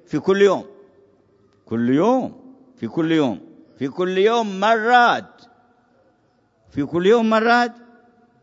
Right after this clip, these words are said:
والإيمان فين ده؟ والقرآن فين؟ والعلم فين؟ أو تر-، تريد تلعب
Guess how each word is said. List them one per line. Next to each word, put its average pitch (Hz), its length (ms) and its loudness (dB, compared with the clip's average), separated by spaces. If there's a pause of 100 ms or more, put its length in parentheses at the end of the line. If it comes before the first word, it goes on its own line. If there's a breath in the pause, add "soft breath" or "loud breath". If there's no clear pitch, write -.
(1000)
والإيمان 180 480 -6
فين 170 300 -6
ده؟ 123 100 -4
والقرآن 127 520 -6
فين؟ 139 320 -4
والعلم 120 360 -4
فين؟ 107 360 -8 (440 soft breath)
أو 117 140 -2
تر-، 123 220 -8
تريد 120 680 -8
تلعب 110 380 -10